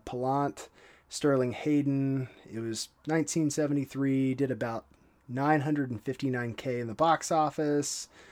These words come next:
Budget was about one point seven million. Uh, the number one movie that year was The Exorcist. Uh, the I M D B rating for this is seven point six. Rotten Tomato meter is ninety-three with an audience score of eighty-eight.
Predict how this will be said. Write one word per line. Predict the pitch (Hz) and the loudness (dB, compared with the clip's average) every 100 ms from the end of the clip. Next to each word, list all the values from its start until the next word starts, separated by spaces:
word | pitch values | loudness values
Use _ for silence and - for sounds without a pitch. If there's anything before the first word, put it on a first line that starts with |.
| - _ - | -20 _ -14
Budget | 151 262 226 226 | 4 6 8 6
was | 165 | 6
about | 160 156 135 | 10 10 10
one | 143 135 | 6 6
point | 151 139 | 2 0
seven | - 143 135 131 131 | 2 2 4 4 2
million. | 131 131 127 127 - - - - - - | 2 4 4 2 -4 -14 -20 -20 -20 -8
Uh, | 135 135 127 123 | 2 4 6 4
the | 123 | 8
number | 143 160 175 | 10 10 12
one | 175 | 12
movie | 165 156 | 10 10
that | 156 156 | 8 8
year | 143 | 8
was | 143 135 | 6 4
The | 127 | 0
Exorcist. | 123 - 190 - 247 - - - - | 0 2 2 2 -2 -4 -10 -14 -12
Uh, | - | -4
the | 117 | 0
I | 117 | 2
M | 120 | 0
D | 117 117 | 0 0
B | 117 | 0
rating | 117 123 120 113 | 2 4 2 -2
for | 131 | 0
this | 117 - | 0 0
is | 113 | 0
seven | - 120 117 113 | 0 0 0 -4
point | - 117 95 | -4 -2 -2
six. | - 147 151 - - 127 | 2 2 2 0 -4 4
Rotten | 120 104 | 4 4
Tomato | - 131 131 123 123 | 0 6 6 6 4
meter | 131 123 | 4 4
is | 113 120 | 2 2
ninety-three | 123 131 123 117 - 139 147 | 4 6 4 2 2 8 10
with | 147 123 | 10 4
an | |
audience | 110 117 113 101 | -2 0 0 -2
score | - - 139 | -2 2 2
of | 127 | 2
eighty-eight. | 113 127 127 175 147 - | 2 2 2 2 2 -2